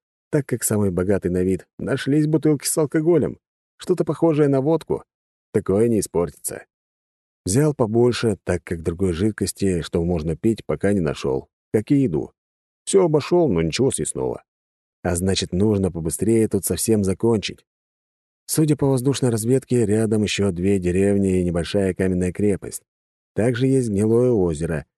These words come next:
и не менее гнилой лес, что стоит между нами и ближайшей деревней. Стоит ли говорить, что деревья там стали чудовищами? Конечно, стали.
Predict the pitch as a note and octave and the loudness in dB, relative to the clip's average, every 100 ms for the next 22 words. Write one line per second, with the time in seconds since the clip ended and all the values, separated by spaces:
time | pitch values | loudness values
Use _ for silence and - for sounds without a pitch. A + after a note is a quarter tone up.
0 | _ - G2 F#2+ G2+ G#2+ G#2+ G#2 A2 B2 | _ -2 0 2 2 2 0 0 2 2
1 | A2+ F2 D2 - - D2+ - - F2+ D#2 | 2 0 0 -4 -6 -8 -2 -2 -2 -2
2 | E2+ D2+ E2 F2+ G2 G#2 G2 F2 E2+ F2 | -4 -2 -2 0 0 2 0 -2 -2 -2
3 | G#2 G2 G2+ D#2 C2+ B1+ - _ _ _ | -2 0 0 0 -4 -8 -14 _ _ _
4 | _ _ _ _ _ _ - - G3 F#3 | _ _ _ _ _ _ -8 2 2 2
5 | E3 E3+ E3 F3 - G#2 F#2+ D#2+ G2+ D#3 | 2 4 4 2 0 -2 -2 -2 0 2
6 | E3 D3+ B2+ - B2+ A2 - A2+ A2+ G#2 | 4 2 0 0 -2 -2 -2 0 0 -2
7 | - F#2+ G2+ C3 B2 F#2 - - - - | -4 -4 -2 0 2 0 -4 -10 -14 -18
8 | _ _ _ _ _ _ - G2 G2+ A2+ | _ _ _ _ _ _ -6 -2 2 2
9 | A2+ - G#2+ - A2 A2 G2 A#1+ - | 2 0 -4 0 0 2 0 -4 -10